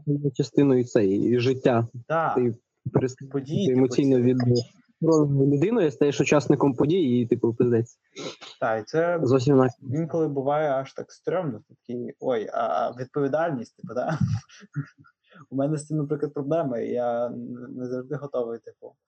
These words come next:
Speaker 2: е, братися за такі речі. Тому до цього ж треба
Speaker 1: Ну, а
Speaker 2: розуміти.
Speaker 1: Клод, він ще занутий, він, йому треба, типу, все. Його хвилює момент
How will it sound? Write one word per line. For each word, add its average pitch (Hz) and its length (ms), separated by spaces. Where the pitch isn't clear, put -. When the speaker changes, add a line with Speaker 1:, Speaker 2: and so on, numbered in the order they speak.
Speaker 2:
е, 123 140
братися 120 580
за 120 100
такі 120 260
речі. 117 300
Тому 120 160
до 117 60
цього 120 180
ж - 120
треба 131 200
Speaker 1:
Ну, 147 60
а 143 40
Speaker 2:
розуміти. 147 260
Speaker 1:
Клод, 208 240
він 175 200
ще 180 180
занутий, 170 440
він, 127 420
йому 135 260
треба, 120 360
типу, - 280
все. - 220
Його 120 220
хвилює 139 640
момент 131 420